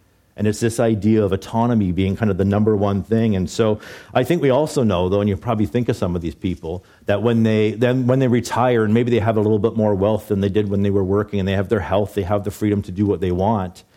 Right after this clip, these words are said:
they double down on church. They kind of start coming to church twice as often. They're joining every group they can,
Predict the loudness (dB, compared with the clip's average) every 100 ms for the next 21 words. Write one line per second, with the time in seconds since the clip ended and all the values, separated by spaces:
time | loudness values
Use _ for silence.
0 | _ _ _ _ -2 0 0 0 2 2
1 | 2 0 -2 -6 -6 -6 -8 -20 -12 -4
2 | -4 -2 -2 -2 -4 -4 -2 -2 -2 -2
3 | -4 -6 -4 -4 -2 -4 -2 -2 -4 -6
4 | -4 -2 0 0 0 0 0 -2 -2 -4
5 | -4 -4 -6 -6 -6 -8